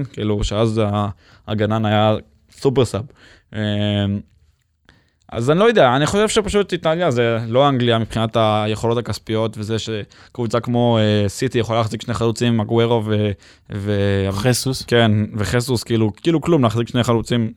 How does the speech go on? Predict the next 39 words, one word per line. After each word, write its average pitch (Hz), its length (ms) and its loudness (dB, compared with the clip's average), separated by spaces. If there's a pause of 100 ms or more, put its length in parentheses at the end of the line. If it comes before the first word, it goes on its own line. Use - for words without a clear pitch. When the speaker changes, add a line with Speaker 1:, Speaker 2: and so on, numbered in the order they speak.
Speaker 1:
הכל 240 180 -4
סבבה. 185 320 -4 (520)
אה, - 60 -4 (680)
ומנצ'סטר 110 1120 0
יכולה 110 260 -2
עם 110 160 -2
רשפורד 117 520 0
ו-, 107 640 0
ולוקאקו, 113 720 -2
וזה 170 320 -4 (720)
לא 165 140 0
בטוח 180 260 0
שמבחינה 117 920 -2
כלכלית, 113 580 -2
אה, 104 100 -2 (760)
אה, 101 200 -2
המועדונים 107 420 -2
יכולים 110 240 -2
לעשות 110 380 0
את 170 60 -4
זה. 196 120 4 (160)
אינטר 175 260 2
מנסה 143 120 4
לעשות 123 160 4
את 139 60 2
זה 135 80 4
עם 123 120 4
לאוטרו 131 360 4
עכשיו, 143 240 0
להכניס 127 300 0
אותו 123 140 -2
קצת 113 140 -2
יותר 135 360 0
ולהפוך 104 320 -2
אותו 127 200 -2
לבאמת, 113 500 0 (600)
אה, 104 340 -2
חלוץ 117 320 -2
מחליף 117 400 -4